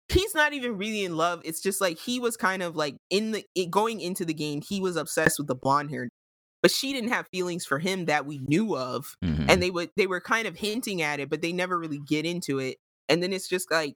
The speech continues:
Speaker 1: this N P C has feelings for him, and he cares about her, but
Speaker 2: Mm-hmm.
Speaker 1: he's not really pursuing her in that way. So that's
Speaker 2: Okay.
Speaker 1: why I'm like, they dance around it, but it's
Speaker 2: Yeah, yeah.
Speaker 1: never like moment. It's not moments of like them, like,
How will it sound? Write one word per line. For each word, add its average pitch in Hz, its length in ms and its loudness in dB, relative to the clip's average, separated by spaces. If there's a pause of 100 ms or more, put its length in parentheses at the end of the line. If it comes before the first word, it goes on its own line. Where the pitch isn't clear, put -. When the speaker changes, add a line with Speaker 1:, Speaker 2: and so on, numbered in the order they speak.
Speaker 1:
this 165 220 0
N 180 160 2
P 165 160 -6
C 214 560 -2 (320)
has 170 180 8
feelings 165 320 -2
for 139 240 -2
him, 185 400 2 (260)
and 175 140 4
he 254 320 -2
cares 240 480 0
about 131 360 -4
her, 139 320 -2 (300)
but 170 160 10
Speaker 2:
Mm-hmm. - 120 2
Speaker 1:
he's 220 200 -2
not 185 320 0
really 160 300 -4
pursuing 156 680 0
her 135 220 -2
in 123 100 -4
that 123 200 -4
way. 123 280 -4 (300)
So 202 120 6
that's 233 160 4
Speaker 2:
Okay. 233 60 2
Speaker 1:
why 240 80 2
I'm 226 80 -4
like, 185 200 -4
they 226 140 -4 (120)
dance 208 380 0
around 156 540 -2
it, 139 180 -4
but 147 140 -2
it's 151 80 0
Speaker 2:
Yeah, 90 120 4
yeah. 143 140 2
Speaker 1:
never 170 260 0
like 139 340 -2 (760)
moment. 180 380 4
It's 196 120 2
not 262 180 4
moments 202 380 -4
of 170 140 0
like 165 220 0 (280)
them, 190 280 6
like, 160 160 0